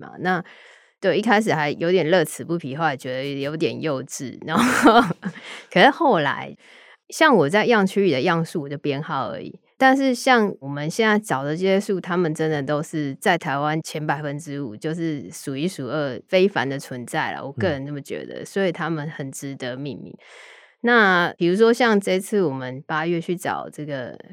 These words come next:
Speaker 1: 编辑岩的树的时候，那其实很多都是一种感觉啦。我们是走在棱线上要靠近它嘛，那时候就从塔克金西吹来一阵风啊，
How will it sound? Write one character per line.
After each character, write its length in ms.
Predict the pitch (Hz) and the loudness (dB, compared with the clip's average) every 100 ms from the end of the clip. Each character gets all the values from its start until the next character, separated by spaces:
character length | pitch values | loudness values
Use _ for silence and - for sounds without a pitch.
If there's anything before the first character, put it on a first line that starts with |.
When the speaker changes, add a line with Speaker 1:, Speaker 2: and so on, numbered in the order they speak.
| - | -8
Speaker 1:
编 180 | 165 175 | -4 -2
辑 220 | 156 139 | -4 -6
岩 340 | 135 120 123 | -6 -8 -10
的 160 | 131 120 | -10 -12
树 340 | - - 147 | -10 -8 -6
的 160 | 69 60 | -8 -14
时 200 | - 123 | -14 -12
候， 320 | 147 117 - - | -10 -10 -10 -2
那 180 | 277 | 0
其 260 | 240 - 175 | -2 -6 -4
实 180 | 180 175 | -2 -2
很 160 | 165 | -2
多 160 | 127 175 | -4 -2
都 140 | 185 | -2
是 100 | 190 | -2
一 60 | 180 | -2
种 220 | 151 147 | -2 -6
感 240 | 165 - - | -8 -8 -10
觉 160 | - - | -14 -14
啦。 120 | - - - - - - _ - - | -14 -16 -20 -20 -20 -20 _ -18 -10
我 120 | 151 | -8
们 240 | 143 147 165 | -6 -6 -4
是 160 | 214 | -6
走 160 | 208 139 | -2 0
在 140 | 156 | 2
棱 240 | 170 139 156 | 2 -2 -2
线 220 | 175 165 | -2 0
上 180 | 165 160 | -2 -2
要 160 | 156 | -4
靠 260 | 160 175 135 | -2 -4 -4
近 240 | - 135 | -6 -10
它 300 | 123 139 120 | -8 -10 -10
嘛， 180 | 123 - 226 | -12 -6 0
那 160 | 214 | 2
时 60 | 190 | 2
候 100 | 175 | 0
就 160 | 190 | 0
从 260 | 185 165 131 | -2 -6 -10
塔 180 | 143 139 | -12 -12
克 180 | 135 175 | -2 -2
金 260 | 170 160 165 | -2 -4 -4
西 280 | - 151 | -4 -6
吹 240 | - 170 151 | -4 -2 -2
来 140 | 131 | -4
一 80 | 127 | -8
阵 260 | - 147 139 | -8 -8 -8
风 240 | - 127 | -10 -10
啊， 100 | 117 | -10